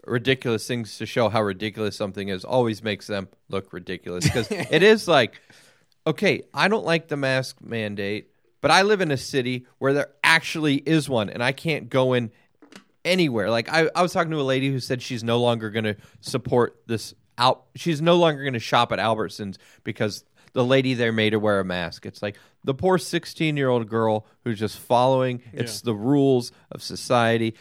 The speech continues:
Speaker 1: This happened, a restaurant in Texas is making people wear masks, even though it's up to the individuals now because the, the governor said no masks at all in
Speaker 2: Yeah.
Speaker 1: the whole state of Texas. So this one restaurant is saying, "We're gonna keep the mask thing going." And these people are trying
Speaker 2: Which
Speaker 1: to
Speaker 2: is, that's your right.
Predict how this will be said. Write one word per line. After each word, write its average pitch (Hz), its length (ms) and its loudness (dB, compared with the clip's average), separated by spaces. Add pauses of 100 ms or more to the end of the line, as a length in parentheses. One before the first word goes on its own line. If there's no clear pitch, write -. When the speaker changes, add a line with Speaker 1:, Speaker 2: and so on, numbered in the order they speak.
(120)
Speaker 1:
This 165 120 2
happened, 160 320 2
a - 60 0
restaurant 156 400 2
in - 20 -6
Texas 117 480 -2
is 98 80 -14
making 98 320 -4
people 98 220 -10
wear 98 140 0
masks, 95 420 -4
even 95 240 -8
though 92 240 -6 (800)
it's 127 160 -2
up 135 100 4
to 151 80 -4
the 123 100 0
individuals 113 540 -2
now 123 160 2
because 107 360 -6
the, 92 140 -4 (180)
the 110 80 -6
governor 104 440 0
said 95 300 -4 (200)
no 107 220 2
masks 101 420 0
at 101 80 0
all 101 200 0
in 95 60 -2
Speaker 2:
Yeah. 90 60 -4
Speaker 1:
the 90 40 -6
whole 98 160 -2
state 95 180 -4
of 92 80 -6
Texas. - 380 -2 (240)
So 127 160 -6
this 110 180 -6
one 131 160 0
restaurant 131 400 0
is 107 100 -4
saying, 107 200 -2 (200)
"We're 143 180 4
gonna 147 180 2
keep - 240 -2
the 113 80 -2
mask 113 360 2
thing 104 180 -2
going." 92 340 -2 (440)
And 123 300 0 (600)
these 127 360 -2
people 156 360 -4
are 131 60 2
trying 143 200 -2
Speaker 2:
Which - 80 2
Speaker 1:
to 277 60 2
Speaker 2:
is, 226 80 0
that's 269 240 2
your 285 120 -2
right. 330 300 -2